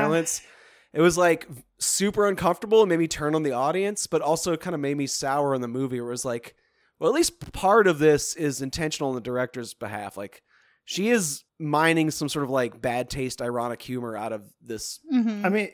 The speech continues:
Speaker 3: yeah,
Speaker 1: crass
Speaker 3: I,
Speaker 1: material.
Speaker 3: I took it like, you know, like I Spit on Your Grave and those movies that have these horrible rape scenes that are kind of from the male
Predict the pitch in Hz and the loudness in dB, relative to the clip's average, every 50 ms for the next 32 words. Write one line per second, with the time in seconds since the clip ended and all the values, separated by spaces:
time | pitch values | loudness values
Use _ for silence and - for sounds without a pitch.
0 | - - - 208 185 233 220 170 160 170 185 165 131 - 147 139 139 135 127 120 | -14 -18 -14 -4 2 4 6 6 6 6 4 2 0 0 0 0 0 0 0 0
1 | 113 113 110 - - _ - 170 208 196 - 247 233 233 220 208 190 180 - 185 | 0 -2 -4 -6 -12 _ 0 0 0 2 2 0 0 2 4 2 2 2 0 -4
2 | 180 180 170 160 - _ _ 190 220 190 139 127 127 123 117 _ _ _ _ _ | -2 -2 -2 -2 -2 _ _ -2 0 2 4 4 4 2 -2 _ _ _ _ _
3 | _ _ _ - 143 131 143 139 143 - - - 165 147 147 143 139 131 127 113 | _ _ _ -10 -4 0 2 2 0 0 -2 -2 0 0 2 2 0 0 0 2
4 | 123 123 123 127 131 120 120 123 123 123 120 - 127 131 127 120 123 123 113 - | 2 4 6 6 6 4 4 2 2 2 2 0 0 0 0 2 2 0 2 2
5 | 120 117 113 110 - - 107 117 131 131 127 113 120 113 - - - - 160 151 | 2 2 2 0 -2 -10 -8 0 0 0 2 2 -2 -4 -4 -8 -4 2 2 4
6 | 123 131 131 117 110 120 120 117 - - - 120 120 120 117 117 117 107 - 117 | 4 4 2 2 2 2 0 0 -2 -6 -6 -6 -4 -4 -4 -4 -6 -4 -2 0
7 | 113 107 107 101 - - - 127 127 120 117 - - - - - 135 127 120 113 | 0 0 0 -2 -4 -8 -8 -6 -4 -4 -4 -6 -10 -16 -8 -6 -4 -4 -2 -4
8 | 113 113 113 117 113 110 110 110 | -4 -2 0 0 2 2 0 -2